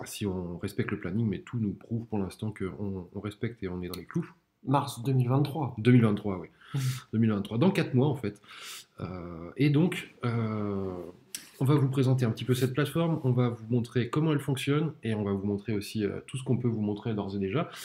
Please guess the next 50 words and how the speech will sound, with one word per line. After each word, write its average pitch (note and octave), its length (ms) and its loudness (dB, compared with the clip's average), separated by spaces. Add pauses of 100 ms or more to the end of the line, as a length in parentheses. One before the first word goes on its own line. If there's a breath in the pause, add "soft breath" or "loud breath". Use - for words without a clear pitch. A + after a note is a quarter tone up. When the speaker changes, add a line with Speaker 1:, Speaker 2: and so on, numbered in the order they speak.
(200 loud breath)
Speaker 1:
c'est-à-dire G#2 280 -2
les A2 80 0
figurines G#2+ 560 0
qu'on G2 260 -2
a, C3+ 240 2
les, G2+ 340 0
les, F2+ 160 -8 (720)
les, F2 280 -8
les - 80 -10
Tembo, C#3+ 360 2
les C3 120 0
Kémistes, B2+ 480 0 (400 loud breath)
le D3 140 6
Kélod, B2 540 4
et A#2 120 2
puis, A2+ 180 -8
bah, G2 300 -2
sachez - 320 -4
aussi G#2+ 280 -4
que, G#2 120 -8
bien G2+ 200 -6
sûr, C#3+ 360 -4 (100)
cette - 220 -4
plateforme B2 340 0
sera B2+ 180 -2
mise A#2 160 0
à G#2+ 80 2
jour A#2 160 2
au A2 60 0
fil D3 180 -4
des B2+ 80 2
modélisations A2 520 0
qu'on G#2+ 140 -4
va G2+ 80 -2
recevoir. A#2+ 580 -2 (560 loud breath)
Euh, F2+ 360 -8
le F#2 300 -4
pr-, - 260 -8
le, G2+ 200 -2
le G2 100 -2
premier B2+ 300 4
Quagga B2+ 600 4
et, A2 180 0
euh, G#2 260 -6
son G#2+ 220 -6
Paladin A2 320 -2
Cavalier G#2+ 480 0
devraient G2+ 220 -4
plus - 160 -10
tarder. A2 480 0